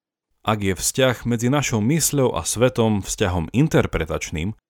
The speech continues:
a táto interpretácia nemá časom ustálené spoločenské pravidlá, aký je potom rozdiel medzi pravdivou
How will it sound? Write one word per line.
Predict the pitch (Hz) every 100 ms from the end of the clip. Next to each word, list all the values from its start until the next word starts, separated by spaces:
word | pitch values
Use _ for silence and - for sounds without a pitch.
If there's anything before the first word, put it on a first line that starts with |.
| _ 104
a |
táto | 117 113 107 101
interpretácia | 127 143 135 135 123 120 110 - 110 101 98 92
nemá | 104 180 170 143
časom | 135 117 101 92
ustálené | 110 110 - 107 101 95 90 85
spoločenské | - - 107 110 - 92 - 80
pravidlá, | - 104 107 80 - - _ _ _ _ -
aký | 214 320
je | 170
potom | 127 98
rozdiel | 101 113 110 104
medzi | 101 92 90 78 _ _ _ _
pravdivou | - 90 110 110 104